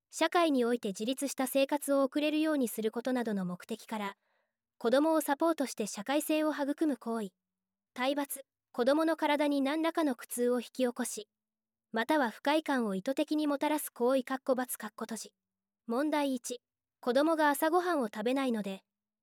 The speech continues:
言うことを聞かせるために叩いた。解説、体罰です。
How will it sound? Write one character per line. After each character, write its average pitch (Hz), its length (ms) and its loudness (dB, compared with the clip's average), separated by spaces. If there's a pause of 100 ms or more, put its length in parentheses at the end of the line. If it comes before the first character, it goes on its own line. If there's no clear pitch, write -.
(200)
言 269 140 2
う - 20 -2
こ 330 140 0
と 311 140 4
を 240 60 0
聞 - 100 -20
か 269 120 -4
せ 294 120 2
る 285 80 0
た 269 120 -4
め 277 100 0
に 254 140 0
叩 226 280 -10
い 220 40 -10
た。 - 160 -16 (500)
解 269 220 0
説、 294 340 -4 (340)
体 302 200 0
罰 339 200 0
で 330 120 0
す。 - 160 -10